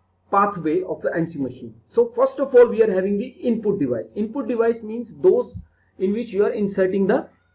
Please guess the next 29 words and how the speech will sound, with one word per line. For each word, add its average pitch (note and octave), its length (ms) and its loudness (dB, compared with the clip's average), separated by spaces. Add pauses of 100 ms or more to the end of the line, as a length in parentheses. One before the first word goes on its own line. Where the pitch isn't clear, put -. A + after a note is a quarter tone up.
(520)
program E3+ 460 6
or F3+ 100 2
the G3 120 4
data, C#3 360 4 (300)
like E3+ 240 0
your F#3 100 2
magnetic E3+ 540 -2
tape F3+ 340 -2 (180)
that C#3+ 240 -8
we D#3+ 120 -4
have D#3+ 160 0
discussed D#3+ 320 -4
in D#3+ 80 -2
the D#3+ 60 -2
previous D#3+ 360 -4
slide, E3 340 -2
your D#3+ 160 2
magnetic D#3 480 -6
tape, D#3+ 240 -4
your, E3 300 4 (680)
uh, C#3 360 -4 (200)
punched F#3+ 360 0
tape, F3 320 2
punched F#3 320 -2
cards E3+ 260 -2
are E3 140 0
the F#3+ 100 -2
input F#3+ 380 -2
devices. - 400 -10